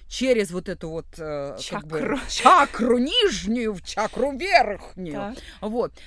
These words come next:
Speaker 1: То есть как бы соединить вот это горение мышц, вот это желание, и все это отправить в голову, прям, прям почувствовать этот приток энергии в голову. Вот. И это достигается тоже через мастурбацию, через легкую. Мастурбация — это же не обязательно какие-то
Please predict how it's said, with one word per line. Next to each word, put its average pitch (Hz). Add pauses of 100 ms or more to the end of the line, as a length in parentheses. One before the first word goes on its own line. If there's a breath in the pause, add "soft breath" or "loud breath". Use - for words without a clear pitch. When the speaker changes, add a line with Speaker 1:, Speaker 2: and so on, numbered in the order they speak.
Speaker 1:
То 220
есть 233
как 233
бы 202
соединить 240
вот 160
это 160
горение 202
мышц, 269 (240 loud breath)
вот 190
это 202
желание, 240 (240 loud breath)
и 226
все 294
это 226
отправить 202
в 170
голову, 170
прям, 165 (280 loud breath)
прям 208
почувствовать 240
этот 160
приток 202
энергии 180
в 156
голову. 151 (560 loud breath)
Вот. 196
И 214
это 180
достигается 269
тоже 330
через 190
мастурбацию, 196
через 196
легкую. 180 (220 loud breath)
Мастурбация — 208
это 165
же 202
не 208
обязательно 202
какие-то 175